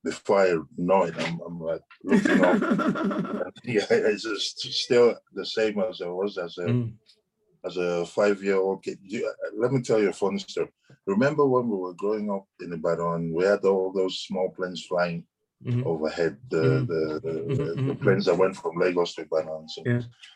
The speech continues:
Speaker 1: I used, I used to look up at them, and because they look so small,
Speaker 2: Mm-hmm.
Speaker 1: yeah, um, I used to, I, uh, obviously it's, uh, stupid now, but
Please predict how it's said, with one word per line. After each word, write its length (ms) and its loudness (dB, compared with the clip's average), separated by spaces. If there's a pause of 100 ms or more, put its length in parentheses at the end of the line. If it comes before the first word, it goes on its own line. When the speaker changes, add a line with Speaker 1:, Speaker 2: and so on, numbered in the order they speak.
(140)
Speaker 1:
I 40 4
used, 280 -2
I 60 4
used 160 2
to 100 -2
look 240 0
up 160 0
at 200 0
them, 220 0 (200)
and 340 -2 (960)
because 380 0
they 100 4
look 280 0
so 220 4
small, 520 -4 (120)
Speaker 2:
Mm-hmm. 260 0 (200)
Speaker 1:
yeah, 260 -4 (520)
um, 280 -2 (220)
I 60 -4
used 220 -6
to, 60 -14 (800)
I, 60 0
uh, 200 -2 (300)
obviously 360 0
it's, 280 -4
uh, 320 -2
stupid 560 -4
now, 240 -2
but 160 0